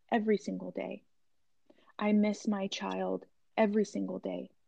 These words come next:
every moment of every day. I can say with honesty, with full, robust honesty, that the Lord has given me a mix of both joy and sorrow every single day since my child was called home on June first. And that, my friend,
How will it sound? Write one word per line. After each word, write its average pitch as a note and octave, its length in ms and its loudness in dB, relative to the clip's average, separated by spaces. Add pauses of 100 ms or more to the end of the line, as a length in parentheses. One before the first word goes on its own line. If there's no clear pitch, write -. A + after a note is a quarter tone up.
(120)
every A#3+ 320 8
moment F#3+ 340 2
of G3 120 -2
every F#3 280 -4
day. F#3 320 -4 (520)
I G#3 120 2
can A3 180 4
say G#3+ 380 2
with G3 180 -2 (160)
honesty, G3 760 -2
with F#3+ 200 -2 (140)
full, G#3 340 2
robust G3+ 400 -2 (160)
honesty, F#3+ 640 -8 (440)
that G#3 140 2
the G#3 80 2
Lord G3+ 240 4
has G#3 240 -2
given G3+ 280 0
me G3 140 -2
a G3 40 -2
mix F#3+ 320 -6
of G3+ 140 -4
both G3 180 -2 (100)
joy F#3+ 440 -2
and G3+ 220 -2
sorrow F3+ 520 -10 (600)
every G3+ 240 4
single G3 340 -2
day F3+ 420 0 (140)
since - 220 -6
my F#3+ 100 0
child - 340 -4
was G#3 160 -10
called G3+ 260 -6
home F#3+ 380 -8 (240)
on F#3+ 140 -6
June F3+ 300 -8
first. F3+ 440 -8 (460)
And G3+ 220 4
that, G#3+ 240 6
my G3+ 120 -2
friend, F#3 380 -4